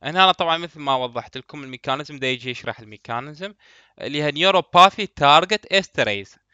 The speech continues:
مثل ما قلنا عندنا هذا الانزيم الاستريز، نيوروباثي تارجت استريز. هاي الانزيمات، زين، راح تحلل الاعصاب، حتحلل الاعصاب مالتك حرفيًا،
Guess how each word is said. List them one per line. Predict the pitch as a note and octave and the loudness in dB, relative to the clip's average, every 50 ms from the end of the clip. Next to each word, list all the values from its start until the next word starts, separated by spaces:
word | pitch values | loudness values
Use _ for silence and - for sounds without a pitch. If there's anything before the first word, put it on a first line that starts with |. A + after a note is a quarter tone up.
| _ _ _ _ _ | _ _ _ _ _
مثل | - C3+ - - | -20 -18 -16 -10
ما | C#3 C3 B2+ B2+ | -8 -8 -6 -6
قلنا | C3+ C3+ D3+ F3 F#3+ - - _ _ _ _ _ _ - | -6 -2 0 -2 -2 -2 -6 _ _ _ _ _ _ -4
عندنا | C#3 C#3 C3 C3+ C#3 C#3+ | -4 -2 -2 -4 -2 -2
هذا | C#3+ C3 | -2 -2
الانزيم | A#2+ A#2 B2+ C3 B2+ C#3+ C3+ B2+ A#2+ | -2 -4 -8 -4 0 0 0 0 -2
الاستريز، | G#2 A#2+ C#3 - - D3+ C#3+ D#3 F3+ G3+ F3+ D3+ | -6 -12 -12 -8 -4 -2 0 2 2 2 0 -4
نيوروباثي | C3+ B2 C3 B2+ A#2 A#2 - _ - D3 D#3+ - - | -8 -6 -6 -4 -4 -6 -4 _ 2 4 4 2 0
تارجت | D3+ - - C#3 C3 C3 B2+ C3 - | -8 -4 0 0 0 0 -2 -8 -10
استريز. | - C#3 C3+ - - D3 D3 E3+ F3+ F#3 - _ _ _ - - _ _ _ _ _ | -10 -14 -14 -8 -6 -2 -2 -2 -2 -4 -8 _ _ _ -20 -20 _ _ _ _ _
هاي | C3+ C#3 D3+ F3+ G3 | 2 6 6 8 6
الانزيمات، | G3 D#3+ F3+ E3+ C#3+ B2 B2+ B2 A#2+ A#2 A#2 A#2+ B2+ - - _ _ _ _ _ _ _ | 6 2 -4 -8 -10 -10 -12 -10 -8 -4 -4 -4 -4 -6 -12 _ _ _ _ _ _ _
زين، | A#2 A#2 A#2+ A#2 A2+ A2+ B2 D3+ F#3 G3 _ _ _ _ _ _ - | -20 -18 -12 -8 -4 -4 -4 -4 -6 -10 _ _ _ _ _ _ -4
راح | C3+ - D3+ | -4 -4 -4
تحلل | - - - - - D#3 E3 E3+ E3+ F3 F#3 A3 A#3+ - _ _ _ _ _ _ _ _ - | -8 -12 -12 0 4 4 4 4 4 0 -2 -2 -2 -6 _ _ _ _ _ _ _ _ -2
الاعصاب، | D#3+ F3+ F#3+ E3+ D#3 - - A#3 A3 D#3 B2+ - _ _ _ _ _ _ _ _ _ _ _ _ _ _ _ _ _ _ _ _ _ | 2 2 2 2 2 2 6 6 6 6 4 0 _ _ _ _ _ _ _ _ _ _ _ _ _ _ _ _ _ _ _ _ _
حتحلل | _ - - D3+ - - - - D#3+ E3+ F#3+ G3 G3+ F3+ - - | _ -14 -12 -12 -12 -6 -4 -2 -2 -2 -4 -6 -10 -12 -10 -10
الاعصاب | E3 E3+ E3+ D#3 D#3+ D3+ - - D#3+ C3 A2+ | -4 -4 -2 -2 -4 -4 0 2 2 2 2
مالتك | A#2 B2 A#2 A2 - - A2+ - | 0 -4 -6 -6 -8 -12 -18 -8
حرفيًا، | - B2 A#2+ - - - A2+ G2+ | -8 -8 -8 -8 -12 -18 -18 -18